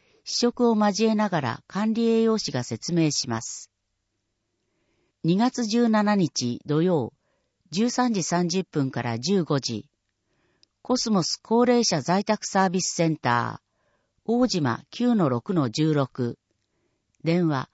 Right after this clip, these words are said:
五八三六一五五五。ファックス、三六三八三五八五。褥瘡について。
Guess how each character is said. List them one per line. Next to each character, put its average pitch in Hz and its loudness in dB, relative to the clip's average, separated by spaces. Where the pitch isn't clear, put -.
五 233 2
八 247 -2
三 165 0
六 131 -4
一 190 -4
五 233 4
五 147 2
五。 135 0
フ 202 -2
ァ 208 0
ッ 208 -2
ク - -14
ス、 - -8
三 240 -2
六 247 0
三 165 0
八 147 -4
三 226 -2
五 220 2
八 139 -6
五。 147 0
褥 143 0
瘡 247 0
に 233 4
つ - -4
い 160 0
て。 - -8